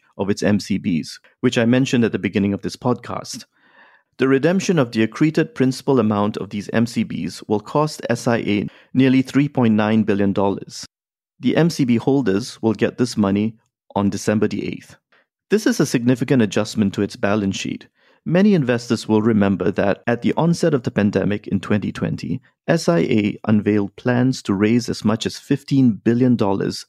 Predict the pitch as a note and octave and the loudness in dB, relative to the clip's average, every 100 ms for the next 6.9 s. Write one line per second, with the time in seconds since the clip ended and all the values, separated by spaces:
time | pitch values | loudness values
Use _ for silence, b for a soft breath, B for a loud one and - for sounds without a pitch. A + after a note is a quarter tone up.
0 | _ - - - - G#2+ - - - - | _ -12 -10 -6 0 0 0 -4 -6 -6
1 | - - b b b b - E3+ - D#3+ | -10 -20 b b b b -2 0 2 0
2 | - G#2+ G#2 - - - C3 C#3+ - G2 | 2 0 0 -2 -10 -4 -2 -2 0 -2
3 | - C3+ - G#2 G2+ F#2 F#2+ G2+ A#2+ - | 0 0 2 0 0 0 0 0 -2 -8
4 | - G2+ G#2 - - A#2+ - B2 G2+ G#2 | -4 0 0 0 -2 0 0 0 0 -2
5 | G#2+ - F#2 - A2 A#2 A2 G2+ G#2 G2+ | -2 -4 -6 -2 0 2 0 0 -2 0
6 | G2+ G2 G#2+ A#2 C3 - - - F#2 | 0 0 2 2 2 -2 -4 -4 -6